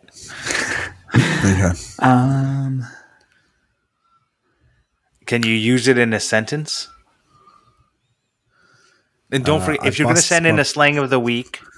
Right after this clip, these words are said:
Speaker 1: add a sentence
Speaker 2: Yeah, make
Speaker 1: that
Speaker 2: sure
Speaker 1: it
Speaker 2: you
Speaker 1: can
Speaker 2: tell
Speaker 1: be
Speaker 2: me what it
Speaker 1: used in.
Speaker 2: means. <laughs>
Speaker 1: Yeah.
Speaker 2: I had a couple of, couple of people who responded to my story and they didn't put what it meant. They just put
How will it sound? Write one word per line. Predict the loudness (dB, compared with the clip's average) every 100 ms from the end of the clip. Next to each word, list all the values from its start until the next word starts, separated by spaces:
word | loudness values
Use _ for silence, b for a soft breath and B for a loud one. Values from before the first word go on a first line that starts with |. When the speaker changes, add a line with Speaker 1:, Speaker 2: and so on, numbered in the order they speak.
| -20 b b b b _ _ _ _ _ _ -2
Speaker 1:
add | 2 2
a | 0
sentence | 0 -2 -2 -6 -4
Speaker 2:
Yeah, | 0
make | 2
Speaker 1:
that | 4
Speaker 2:
sure | 4
Speaker 1:
it |
Speaker 2:
you | 4
Speaker 1:
can |
Speaker 2:
tell | 4
Speaker 1:
be | 4
Speaker 2:
me | 4
what | 2
it | 2
Speaker 1:
used |
in. | 2 2
Speaker 2:
means. | 0 0 0 0 -2 0 -4
<laughs> |
Speaker 1:
Yeah. | 0 0 0 -2 _ B B -12 B B -8 -8 _ _ _ _ -18 B -8 -4 2
Speaker 2:
I |
had | 4
a | 4
couple | 2 2
of, | 0 0
couple | 2 2
of | 2
people | 2 2
who |
responded | 2 2 0 0
to | 0
my | 2
story | 2 4 2
and | 2
they | 2
didn't | 2 0
put | 0 0
what | 2
it | 0
meant. | 2 0
They | 2
just | 0 0
put | 0 0